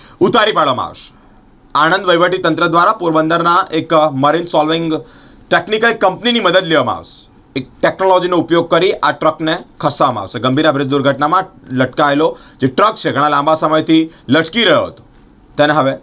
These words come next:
દૂર કરવામાં આવશે. ગંભીરા બ્રિજ દુર્ઘટના, એ દુર્ઘટનામાં ફસાયેલો કેમિકલ ભરેલો ટેન્કર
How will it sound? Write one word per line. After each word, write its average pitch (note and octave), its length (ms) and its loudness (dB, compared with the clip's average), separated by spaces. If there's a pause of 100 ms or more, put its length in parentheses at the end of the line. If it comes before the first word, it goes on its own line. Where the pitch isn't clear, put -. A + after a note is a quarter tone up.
(100)
દૂર B2 140 0
કરવામાં G#2 340 -2
આવશે. - 560 -16
ગંભીરા F3+ 460 4
બ્રિજ F3+ 240 0
દુર્ઘટના, E3 580 0 (880)
એ D#3+ 120 4
દુર્ઘટનામાં E3+ 640 0
ફસાયેલો E3+ 440 0
કેમિકલ D#3+ 440 0
ભરેલો D#3 280 2
ટેન્કર D#3+ 500 0